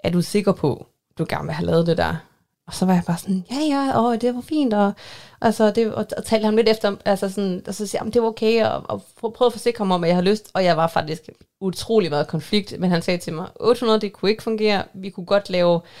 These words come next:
seks hundrede femogtyve eller seks hundrede halvtreds." Og det var det absolut maksimum,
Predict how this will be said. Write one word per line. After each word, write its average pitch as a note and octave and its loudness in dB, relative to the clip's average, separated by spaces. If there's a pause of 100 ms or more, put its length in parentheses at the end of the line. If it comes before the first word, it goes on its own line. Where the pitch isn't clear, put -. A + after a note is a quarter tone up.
(200)
seks - -4
hundrede F3 0
femogtyve B3+ 2
eller G3+ 4
seks - -4
hundrede D#3+ 0
halvtreds." - -6 (280)
Og E3+ -2
det F#3 2
var F3+ 2
det E3 0
absolut F3 -2
maksimum, D#3 -6